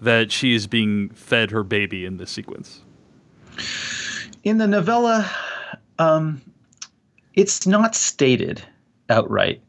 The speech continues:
Speaker 2: but that's what she's doing.
Speaker 1: <laughs> You're
Speaker 2: And,
Speaker 1: just,
Speaker 2: and, and,
Speaker 1: you're
Speaker 2: and
Speaker 1: just
Speaker 2: I took the
Speaker 1: removing
Speaker 2: same
Speaker 1: all doubt.
Speaker 2: approach.
Speaker 1: You, do you have
Speaker 2: I think
Speaker 1: the
Speaker 2: so.
Speaker 1: confirmation
Speaker 2: No, no,
Speaker 1: from
Speaker 2: she
Speaker 1: Joe
Speaker 2: ate the
Speaker 1: Hill, or
Speaker 2: baby.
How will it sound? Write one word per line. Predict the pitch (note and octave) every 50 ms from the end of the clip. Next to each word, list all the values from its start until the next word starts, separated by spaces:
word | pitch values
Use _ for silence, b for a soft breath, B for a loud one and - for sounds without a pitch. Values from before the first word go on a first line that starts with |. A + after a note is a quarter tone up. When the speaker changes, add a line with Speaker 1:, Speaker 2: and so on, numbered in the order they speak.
| _ - -
Speaker 2:
but | - C3 A#2+ B2+
that's | C#3+ C3 - -
what | G#2+ -
she's | - - -
doing. | - - E2 - - A2 - - -
Speaker 1:
<laughs> | - - - - A3+ G#3+ F#3+ C#3+
You're | D#3+ G#3+
Speaker 2:
And, | - A#2
Speaker 1:
just, | - -
Speaker 2:
and, | D3 C#3+ D#3
and, | D3 D#3 D3+ E3+
Speaker 1:
you're | -
Speaker 2:
and | G#3+ G3+
Speaker 1:
just |
Speaker 2:
I | - -
took | G3
the | F3+
Speaker 1:
removing | F3+ F#3+ F#3 F3 E3+
Speaker 2:
same | D3+ C#3+
Speaker 1:
all | C3
doubt. | A#2 A#2 G#2+
Speaker 2:
approach. | A#2+ G#2+ C3+
Speaker 1:
You, | C#3+ E3 E3+ F3 - B B B B -
do | E3
you | E3+ D#3+
have | C#3+ E3 E3 F3 F3+
Speaker 2:
I | F#3 G#3
think | E3 C#3+ C3
Speaker 1:
the | D3 C#3+
Speaker 2:
so. | C3 G#2
Speaker 1:
confirmation | G#2 - - - E3 D3 D3 C#3+ C#3 E3
Speaker 2:
No, | C#3+
no, | C#3 C#3
Speaker 1:
from | B2+ B2
Speaker 2:
she | B2+
Speaker 1:
Joe | C#3 C3+
Speaker 2:
ate | D3+
the | C#3 B2+
Speaker 1:
Hill, | C3 - -
or | G#2 G2 G2+
Speaker 2:
baby. | G2+ G2 -